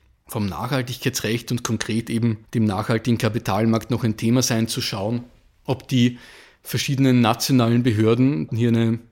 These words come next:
zumindest einigermaßen akkordierte, einheitliche Vorgehensweise finden. Die Gefahr, die besteht, wenn das nicht so ist, ist, dass,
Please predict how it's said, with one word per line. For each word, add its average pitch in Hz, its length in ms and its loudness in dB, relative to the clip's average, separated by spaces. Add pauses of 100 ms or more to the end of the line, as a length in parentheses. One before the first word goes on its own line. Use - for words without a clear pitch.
zumindest 120 500 2
einigermaßen 120 920 2
akkordierte, 127 720 -2
einheitliche 113 640 -2
Vorgehensweise 110 840 -2
finden. 127 520 -2 (340)
Die 135 80 -4
Gefahr, 120 640 0
die 139 80 -4
besteht, 127 460 0
wenn 135 80 2
das 123 160 0
nicht 139 260 0
so - 140 0
ist, 139 260 0
ist, 135 440 -4 (180)
dass, 117 540 0